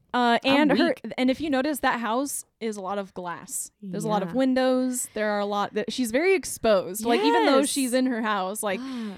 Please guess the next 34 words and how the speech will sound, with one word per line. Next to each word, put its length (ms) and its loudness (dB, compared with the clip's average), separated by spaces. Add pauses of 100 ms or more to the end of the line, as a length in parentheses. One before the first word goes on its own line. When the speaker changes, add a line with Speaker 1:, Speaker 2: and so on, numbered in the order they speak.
Speaker 1:
she's, 380 -4 (200)
it 120 -4
doesn't 300 0
feel 240 4
safe 480 -2
because 340 -2
her 120 -2
house 380 -2
is 240 -2
gigantic, 1120 -4
first 340 -6
of 60 -4
all. 240 -4
Speaker 2:
It's 180 -16
beautiful. 420 -6
Speaker 1:
And 280 0
it's 200 -2
all, 260 0
like, 160 -2
windows 540 -4
and 180 -10
bay 240 -6
doors 540 -8
that 320 -8
are 60 -6
Speaker 2:
Mm-hmm. 80 -14
Speaker 1:
glass. 560 -8 (500)
So 600 2 (840)
she, 760 -2 (640)
um, 640 -8 (520)
so 120 -2
yeah, 320 2
so 340 0
then 600 -4